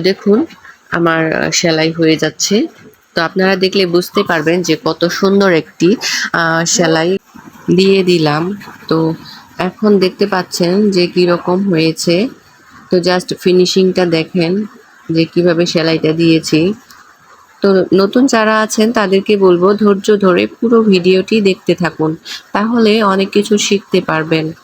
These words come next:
তো আমার আগের ভিডিওগুলো আপনারা ডেসক্রিপশন বক্স থেকে দেখে আসতে পারেন,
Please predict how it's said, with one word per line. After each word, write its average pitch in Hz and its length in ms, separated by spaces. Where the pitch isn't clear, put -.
তো 202 60
আমার 214 200
আগের 220 240
ভিডিওগুলো 202 580
আপনারা 190 300
ডেসক্রিপশন 233 540
বক্স 190 200
থেকে 185 200
দেখে 214 300
আসতে 180 320
পারেন, 160 240